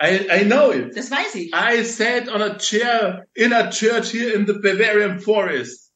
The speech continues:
Speaker 2: Ich bin hier auf einem Stuhl in, im bayerischen Wald gesessen.
Speaker 1: And my life turned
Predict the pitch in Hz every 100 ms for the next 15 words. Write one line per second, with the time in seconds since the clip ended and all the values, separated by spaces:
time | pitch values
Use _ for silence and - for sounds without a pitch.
0 | - 320 339 330 302 330 320 269 269 269
1 | 311 330 330 285 285 269 269 262 269 320
2 | 285 277 262 294 - 254 240 226 226 269
3 | 196 196 190 185 180 170 185 208 214 196
4 | 202 196 185 180